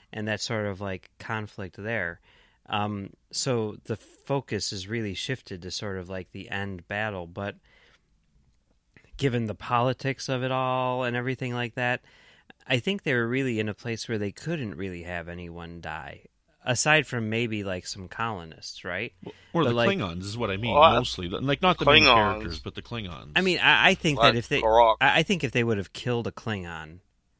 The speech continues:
Speaker 1: right, th-, then there'd be all sorts of, like, because there's a whole thing where they're like, "Can we get involved?"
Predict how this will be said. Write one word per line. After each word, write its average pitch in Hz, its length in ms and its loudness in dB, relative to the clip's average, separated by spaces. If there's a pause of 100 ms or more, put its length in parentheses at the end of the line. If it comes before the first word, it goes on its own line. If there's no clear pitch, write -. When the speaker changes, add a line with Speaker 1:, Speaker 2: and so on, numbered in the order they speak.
(1040)
Speaker 1:
right, 110 340 -2 (420)
th-, 127 320 -2
then 117 480 2
there'd 110 300 -2
be 110 140 0
all 101 160 0
sorts - 320 -4
of, 101 140 -8
like, 98 280 -2
because 120 480 0
there's 123 240 2
a 123 80 0
whole 127 200 -2
thing 123 340 -4
where 107 120 -2
they're 107 160 0
like, 104 260 0 (360)
"Can 113 220 -4
we 156 80 -2
get 175 160 -2
involved?" 190 640 -4